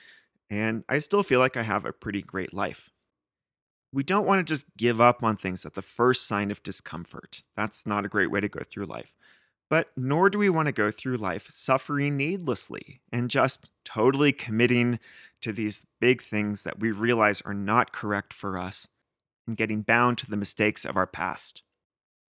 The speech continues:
So here's how I imagine this to work. Imagine three circles, concentric circles. The tiniest one in the middle is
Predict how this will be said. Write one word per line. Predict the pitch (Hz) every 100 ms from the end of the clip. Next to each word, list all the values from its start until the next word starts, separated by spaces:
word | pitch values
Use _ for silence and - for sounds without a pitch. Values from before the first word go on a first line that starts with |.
| -
So | 135 113
here's | - 165 190
how | 170 160
I | 135
imagine | 120 104 107 101 92
this | 92 -
to | - 110
work. | 85 - - _ _ _ _ _ _ _ _ _
Imagine | 127 160 170 170
three | 151 - 131 135 139 131
circles, | - - 113 107 76 60
concentric | - 104 104 - 127 - 110
circles. | - 92 92 - - - - - _ _ _ _ _ _ _ _ _
The | 113
tiniest | - - 190 190 123 -
one | 104 98
in | - 113
the | 107
middle | 120 143 101 104 143 _ _ _ _ _ -
is | 101 101 - -